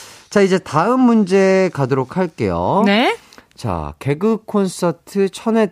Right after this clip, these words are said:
Speaker 1: 때, 어, 시청자를 대상으로 개콘 최고의 유행어 설문조사를 한 적이 있는데,
Speaker 2: 음.
Speaker 1: 삼 위가 박준영 씨의 물을 주세요. 자, 이 위가 장동민 씨의 그까이 그 대충.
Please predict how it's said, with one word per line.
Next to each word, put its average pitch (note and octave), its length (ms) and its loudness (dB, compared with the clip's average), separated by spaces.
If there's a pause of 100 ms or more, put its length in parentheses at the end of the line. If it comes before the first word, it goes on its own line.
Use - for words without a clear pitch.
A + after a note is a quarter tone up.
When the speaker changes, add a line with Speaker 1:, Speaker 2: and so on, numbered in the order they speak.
(120)
Speaker 1:
때, G2 560 -2 (140)
어, G2+ 300 -2
시청자를 F#3+ 680 -2
대상으로 B2 640 -2
개콘 A#2+ 540 -2 (320)
최고의 A3 680 2
유행어 C#3 720 0
설문조사를 D#3 680 0
한 B2+ 140 -2
적이 D#3+ 260 -2
있는데, G#2 420 0
Speaker 2:
음. G3 360 0 (100)
Speaker 1:
삼 B3+ 280 2
위가 E3+ 380 0
박준영 B2 480 -2
씨의 D#3 340 -2
물을 G#3+ 480 2
주세요. A#2 640 -2 (340)
자, - 160 -6
이 B2+ 180 2
위가 G#3 460 2
장동민 D3 460 2
씨의 E3+ 300 -2 (280)
그까이 A3 440 2
그 C#3+ 120 -4
대충. F#3 840 0